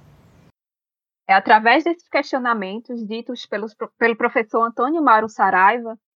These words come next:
inspirados no Grupo de Estudos em Saúde Planetária do Instituto de Estudos Avançados da Universidade de São Paulo, que ele coordena,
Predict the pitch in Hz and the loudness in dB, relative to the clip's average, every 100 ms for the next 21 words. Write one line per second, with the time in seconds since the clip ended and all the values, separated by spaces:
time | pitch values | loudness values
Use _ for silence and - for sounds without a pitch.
0 | - 208 247 226 220 254 294 247 220 233 | -14 -6 0 6 6 4 -2 -2 -2 -2
1 | 269 254 262 - 226 214 214 214 214 202 | -4 -6 -8 -6 -6 -4 -8 -2 0 0
2 | 214 208 202 196 190 196 233 208 214 220 | -2 -6 -6 -2 2 2 0 -6 -10 -14
3 | - 220 254 214 226 - 196 190 196 185 | -12 -12 -10 -10 -10 -10 -12 -8 -8 -8
4 | 202 208 180 180 196 190 185 190 190 - | -8 -2 -2 -2 -6 -8 -8 -8 -8 -6
5 | 180 208 220 190 180 180 185 247 247 208 | -4 -4 -8 -14 -6 -2 -2 -2 -4 -4
6 | 185 - 196 185 180 220 226 | -2 -2 -2 -2 -4 -4 -8